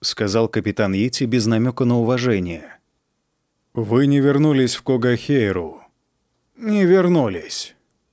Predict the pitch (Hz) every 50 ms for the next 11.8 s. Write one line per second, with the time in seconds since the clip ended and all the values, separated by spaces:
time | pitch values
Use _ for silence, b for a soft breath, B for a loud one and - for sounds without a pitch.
0 | _ _ _ - - 101 98 95 107 123 156 165 - - - 135 139 123 - -
1 | 156 156 147 143 151 151 - - 139 135 127 110 117 120 117 107 143 151 117 117
2 | 107 101 95 95 101 95 - 143 143 127 - - 131 123 - - - - 107 107
3 | 117 143 135 - - 131 131 123 120 113 107 110 107 110 127 135 120 113 123 120
4 | 113 - - - - 127 131 127 123 - - - 120 123 127 127 117 113 123 -
5 | - - - 139 107 92 87 - - 85 - - - - _ _ _ _ _ _
6 | _ _ _ _ _ _ _ _ _ _ - 98 98 104 131 151 156 160 165 156
7 | 156 160 160 151 151 160 165 160 156 156 165 170 160 - - 147 139 139 139 139
8 | 127 135 113 135 131 117 - - 151 143 127 107 - - - 107 101 107 117 113
9 | 113 113 104 107 120 113 107 - 147 139 120 104 92 90 87 - - 98 87 78
10 | - - - - _ _ _ _ _ _ _ - 92 98 98 98 104 113 107 120
11 | 127 123 120 117 107 104 117 123 127 110 95 - - - -